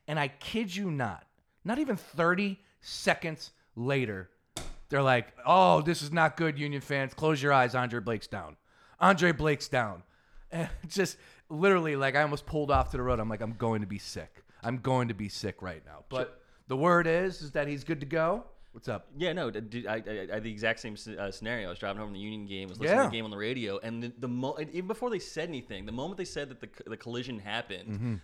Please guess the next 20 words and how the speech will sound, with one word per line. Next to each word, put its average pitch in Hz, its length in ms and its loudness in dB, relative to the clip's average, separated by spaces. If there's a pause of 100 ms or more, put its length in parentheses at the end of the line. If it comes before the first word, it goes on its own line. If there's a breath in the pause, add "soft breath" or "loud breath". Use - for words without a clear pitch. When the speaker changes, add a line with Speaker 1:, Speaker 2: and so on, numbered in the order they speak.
(120)
Speaker 2:
I, 107 260 -8
I 113 40 -4
was 107 100 -6
like, 110 80 -8
"This 107 160 -10
isn't 107 220 -10
good. 104 280 -6
This, 104 180 -10
th-, 107 180 -14
th-, 113 160 -8
no 120 200 2
good 123 200 -2
news 113 180 -4
is 104 80 -12
gonna 95 140 -12
come 101 160 -10
of 87 60 -12
this." 80 140 -12
But 135 140 -4
apparently, 139 800 -6